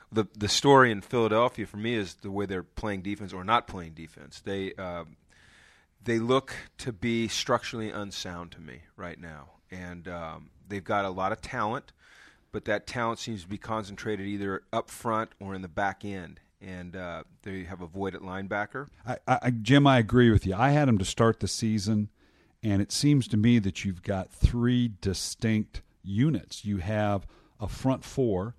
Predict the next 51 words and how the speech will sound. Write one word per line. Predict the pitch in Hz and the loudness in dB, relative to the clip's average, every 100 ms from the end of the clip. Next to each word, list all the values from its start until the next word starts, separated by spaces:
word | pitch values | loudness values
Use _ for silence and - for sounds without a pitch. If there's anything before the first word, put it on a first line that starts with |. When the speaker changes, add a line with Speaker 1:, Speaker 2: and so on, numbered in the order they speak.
| _ - - | _ -14 -8
Speaker 2:
that | 98 | -2
loves | 101 110 107 | 2 2 2
these | 95 87 | -2 -4
wide | 82 92 104 120 120 104 | -2 2 4 4 2 2
nine | 110 117 117 107 | 2 4 2 2
rushers | 101 117 - 95 92 87 | 4 2 0 -4 -4 -6
that | 87 | -4
Jim | 104 104 | 0 2
Washburn | 101 110 113 - 92 87 | 2 2 -2 -2 0 0
loves, | 87 90 98 | 0 -2 -2
and | 95 | 0
you | 98 | 0
got | 117 | 0
some | - 110 | -2 0
good | 147 120 | 0 2
guys | 110 131 165 - | 2 0 -2 -6
with | 92 - | -10 -10
Cole | - 110 113 107 | -4 -2 0 -2
and | 80 - - - | -6 -10 -16 0
Babin | 104 110 120 | 2 4 4
coming | 113 123 113 | 2 0 2
off | 110 107 | 2 2
the | - 104 | 2 2
edge. | 135 110 92 - - - - - - | 2 2 0 -6 -20 -20 -20 -20 0
But | 101 113 | 4 6
that | 135 143 | 6 8
also, | 196 - 160 139 131 | 6 6 4 2 2
as | 110 101 | 0 0
you | 123 202 | 4 4
know, | 139 | 4
as | 101 | 0
a | |
defensive | 95 160 - 113 101 - | 0 0 0 -2 -6 -4
coordinator | 151 214 160 98 | 0 2 2 2
now, | 95 92 | 2 0
that | 113 180 | 0 -2
leaves | 208 196 | -4 -4
some | - 104 | 0 0
big | 87 147 | 4 2
wide | 151 147 143 120 | 2 2 2 0
gaps | 110 156 165 - | 0 0 0 -2
for | - 107 | 0 0
what | 101 117 | 2 0
is | 104 110 | 0 -4
now | 131 170 104 | -4 -2 -4
a | |
very | 104 156 190 | -2 0 2
young, | 101 127 180 127 | 4 4 4 0
inexperienced | 147 165 - 156 147 120 | 0 -2 2 4 4 4
linebacking | 123 143 196 101 80 87 | 2 2 2 0 -2 -2
core. | - 82 113 | -2 -4 -4